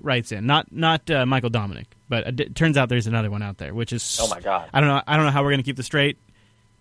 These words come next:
Speaker 1: Uh, it's super confusing. So he says, "Hey guys, huge fan of the show, but unfortunately I don't really get to listen to the live broadcast, so I listen to the frozen stuff when I get some free time." Hmm.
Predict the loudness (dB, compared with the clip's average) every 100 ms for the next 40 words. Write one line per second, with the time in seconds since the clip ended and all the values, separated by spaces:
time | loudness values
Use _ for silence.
0 | -8 -6 -6 -4 -4 -2 -4 -4 -4 -6
1 | -8 -10 0 2 2 2 4 4 2 0
2 | -12 -12 0 2 4 6 6 4 4 4
3 | 4 2 4 2 2 2 4 4 4 4
4 | 4 2 0 0 2 2 4 6 4 2
5 | 0 0 -2 0 2 6 6 6 2 2
6 | 0 2 2 0 _ _ 0 6 6 6
7 | 2 0 -4 -2 0 2 0 -2 -4 -4
8 | -6 -8 -8 -10 -12 _ _ -20 -20 _
9 | _ _ _ -12 -6